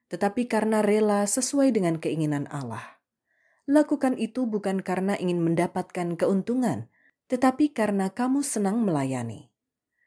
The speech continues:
Jangan bertindak sebagai penguasa terhadap orang-orang yang ada di bawah tanggung jawabmu, tetapi jadilah contoh yang baik bagi mereka. Jika nanti Gembala Agung datang, kamu akan menerima mahkota,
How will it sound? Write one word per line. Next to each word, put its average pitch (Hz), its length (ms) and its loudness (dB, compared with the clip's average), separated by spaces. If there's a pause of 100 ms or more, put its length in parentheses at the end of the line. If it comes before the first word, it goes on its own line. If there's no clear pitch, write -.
(200)
Jangan 208 480 4
bertindak 185 560 0
sebagai 170 400 0
penguasa 165 720 0
terhadap 214 480 -2
orang-orang 226 480 0
yang 208 240 0
ada 185 320 -2
di 175 80 -2
bawah 147 320 0
tanggung 180 480 -2
jawabmu, 131 560 -4 (560)
tetapi 196 320 0
jadilah 208 400 2
contoh 240 360 -2
yang 240 280 0
baik 285 320 4
bagi 156 240 0
mereka. 139 560 -6 (640)
Jika 214 400 -2
nanti 208 400 0
Gembala 190 320 4
Agung 190 320 -2
datang, 160 560 -2 (400)
kamu 240 240 0
akan 233 240 0
menerima 233 480 2
mahkota, 165 640 -2